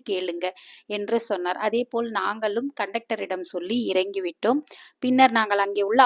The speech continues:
ஆட்டோ ஓட்டுநரிடம் கேட்ட பொழுது, அவர் சொன்னார், "இங்கு பேருந்து, அ, நேரம் த-, ஒரு, ஒரு நாளைக்கு மூன்று பேருந்து மட்டுமே செல்கிறது, அதனால் உங்களால் செல்ல முடியுமா என்று தெரியவில்லை" என்றால், "அதே போல் நான் கொண்-, சென்று கோவிலுக்கு கொண்டு விடுகிறேன்,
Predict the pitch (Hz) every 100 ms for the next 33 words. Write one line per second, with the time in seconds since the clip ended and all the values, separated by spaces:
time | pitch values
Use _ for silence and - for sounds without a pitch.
0 | 196 214 247 277 240 226 208 190 190 202
1 | - 202 202 - 170 175 262 226 220 220
2 | - 202 208 285 240 240 220 - 226 277
3 | 277 226 254 339 - - - _ 202 190
4 | 180 180 - 226 294 294 277 - 208 208
5 | 208 202 202 208 262 285 277 226 247 240
6 | - 226 254 240 208 - 208 233 233 190
7 | 196 185 226 254 214 240 233 208 208 233
8 | 214 208 233 220 190 196 214 185 - 202
9 | 180 202 190 185 185 175 180 254 - -
10 | - _ 214 254 285 269 311 311 226 220
11 | 214 226 - 220 220 233 302 - 240 254
12 | 277 262 233 220 214 208 233 214 220 202
13 | 202 294